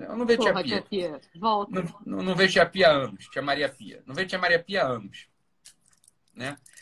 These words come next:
Speaker 1: Tia Maria Pia é irmã do meu avô Ítalo, meu finado avô Ítalo. Tia Maria Pia é uma pessoa doce, uma pessoa que fazia bolos, assim, maravilhosos, é, era uma pessoa muito interessante. Ela era casada com um sujeito. Bem,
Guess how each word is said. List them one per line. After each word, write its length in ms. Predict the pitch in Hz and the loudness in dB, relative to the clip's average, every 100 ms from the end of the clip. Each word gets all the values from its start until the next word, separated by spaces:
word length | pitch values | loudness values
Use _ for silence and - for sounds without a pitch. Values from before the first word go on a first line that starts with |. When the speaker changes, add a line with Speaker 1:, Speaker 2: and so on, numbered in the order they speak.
| - _ | -20 _
Speaker 1:
Tia 100 | - | 0
Maria 220 | 147 156 156 | 6 6 4
Pia 260 | 175 190 | 2 2
é 300 | 151 175 208 - | 4 2 2 -6
irmã 360 | 143 135 151 170 | -12 -8 -6 -6
do 60 | |
meu 120 | 165 165 | -6 -6
avô 260 | 131 151 | -6 -8
Ítalo, 340 | 147 156 175 160 | -8 -10 -12 -8
meu 120 | 139 | -8
finado 380 | 147 131 135 131 | -4 0 0 0
avô 180 | 143 | -4
Ítalo. 320 | 131 143 160 160 - | -4 -4 -8 -12 -12
Tia 120 | - | -4
Maria 220 | 135 135 135 | 2 2 2
Pia 260 | - 143 | -2 -4
é 20 | 147 | -2
uma 120 | 139 | -2
pessoa 260 | 135 139 113 | -4 -4 -2
doce, 460 | 127 160 165 - | -2 -2 -4 -6
uma 100 | 139 | -6
pessoa 160 | 123 135 | -6 -2
que 40 | |
fazia 200 | 131 127 | 2 2
bolos, 420 | 123 113 147 131 117 | 2 2 2 2 -2
assim, 200 | 113 127 | -8 -2
maravilhosos, 880 | 120 123 120 117 139 151 147 131 123 | 4 4 4 2 6 6 4 -4 0
é, 200 | 123 120 | 0 0
era 120 | 123 | -4
uma 80 | 123 | -8
pessoa 260 | 110 131 | -12 -12
muito 220 | 123 143 | -12 -14
interessante. 720 | 131 135 117 - 135 156 - - _ _ _ _ _ | -10 -8 -6 -6 -6 -6 -12 -20 _ _ _ _ _
Ela 220 | - 135 | 2 4
era 200 | 139 139 | 4 2
casada 540 | 123 131 120 131 131 127 | -2 -2 -2 -2 -2 -4
com 140 | 131 | -12
um 20 | |
sujeito. 320 | 123 131 135 131 | -18 -12 -10 -6
Bem, 180 | 120 | -8